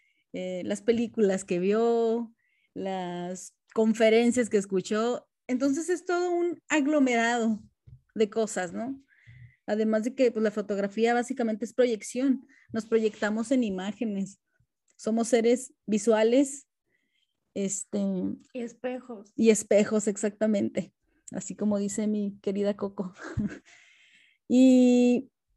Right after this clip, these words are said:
Speaker 1: este proyecto de Fotosenso, eh, se ha ido desarrollando, que todavía sigue, todavía ahí como construyéndose, este,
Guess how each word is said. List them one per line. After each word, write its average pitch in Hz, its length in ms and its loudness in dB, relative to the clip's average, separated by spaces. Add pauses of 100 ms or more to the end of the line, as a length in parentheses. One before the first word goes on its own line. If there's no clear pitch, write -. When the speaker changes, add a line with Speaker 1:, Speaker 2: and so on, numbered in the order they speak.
(880)
Speaker 1:
este 311 560 6
proyecto 240 420 4
de 294 140 4
Fotosenso, 214 1000 2 (600)
eh, 185 340 -4
se - 160 -2
ha 233 60 4
ido 233 720 4 (720)
desarrollando, 214 960 2
que 220 180 -6 (160)
todavía 320 480 -2
sigue, 294 460 -4
todavía 233 420 -2
ahí 233 180 -4
como 233 280 -6
construyéndose, 214 1000 -2 (880)
este, 185 720 -4